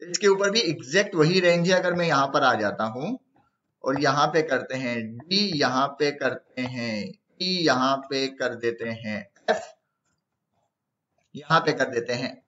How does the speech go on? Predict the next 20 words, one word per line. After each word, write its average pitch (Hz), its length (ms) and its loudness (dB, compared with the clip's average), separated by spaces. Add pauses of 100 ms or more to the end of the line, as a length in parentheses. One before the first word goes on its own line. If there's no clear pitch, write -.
F, - 140 -4 (600)
और 170 80 6 (160)
यहाँ 151 360 4
पे 180 200 0
वही 147 260 4
अब 196 200 6
काम 180 220 4
करेंगे 175 360 0
हम 170 220 -2
कि 180 120 2
भाई 147 200 2
हमें 160 280 0
zero 135 420 -2
index 170 400 0
से 165 120 -2
चाहिए, 139 540 2
और - 580 -6
कितना 156 340 -2
है, 170 240 2
ज़ीरो, 135 540 0